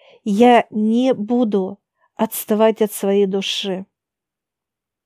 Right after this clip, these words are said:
Она учится, я тоже должна быть грамотная, я тоже должна быть сильная, как она – смелая, удовлетворенная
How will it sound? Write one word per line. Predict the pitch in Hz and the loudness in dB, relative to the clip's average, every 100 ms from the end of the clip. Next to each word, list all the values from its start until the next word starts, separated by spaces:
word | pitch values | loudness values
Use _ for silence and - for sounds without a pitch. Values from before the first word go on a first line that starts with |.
| _ _ _ _ _ _ _ _ _ _ _ _ | _ _ _ _ _ _ _ _ _ _ _ _
Она | - 240 247 254 | 0 4 4 4
учится, | 220 220 - - 190 | 2 -4 -8 -4 -2
я | 208 202 | 0 2
тоже | 240 240 | 0 2
должна | 208 208 202 202 | 0 0 0 -2
быть | 190 208 - | 0 -2 -2
грамотная, | 214 208 190 190 190 185 190 - _ - _ | -2 -2 -2 -4 -8 -8 -10 -16 _ -20 _
я | - 214 | -2 0
тоже | 214 240 220 | 2 -2 0
должна | 208 214 208 220 220 | 0 0 2 0 2
быть | 196 202 - | 2 0 -2
сильная, | - - 233 220 208 196 190 - _ _ _ _ | -12 -4 -2 0 0 0 -2 -6 _ _ _ _
как | 226 - | -4 2
она – | 220 214 208 175 185 _ _ _ _ _ _ | 2 4 2 0 -6 _ _ _ _ _ _
смелая, | - - 214 226 220 202 185 185 196 _ _ _ _ _ _ _ _ _ _ _ | -12 -2 0 2 2 2 0 -2 -8 _ _ _ _ _ _ _ _ _ _ _
удовлетворенная | 240 214 233 233 233 226 240 233 214 190 185 185 202 | -2 2 2 0 0 2 4 2 2 0 -2 -6 -8